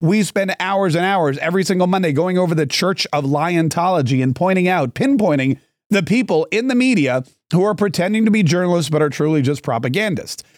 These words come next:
We talk about The View constantly and play you the clips that, that, that we, uh, that we, uh, pro-, uh, um, curate from their show to show you how they're lying on behalf of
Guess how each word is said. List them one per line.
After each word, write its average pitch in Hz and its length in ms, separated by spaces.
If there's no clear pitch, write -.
We 170 160
talk 165 280
about 156 260
The 147 220
View 143 480
constantly 147 580
and 117 160
play 156 140
you 185 120
the 165 120
clips 151 340
that, 127 160
that, 147 340
that 143 140
we, 139 200
uh, 113 260
that 131 140
we, 131 240
uh, 131 80
pro-, 185 260
uh, 139 160
um, 113 420
curate 202 340
from 151 160
their 214 180
show 127 360
to 202 140
show 196 180
you 175 220
how 160 160
they're 160 260
lying 143 560
on 139 180
behalf 131 480
of 120 300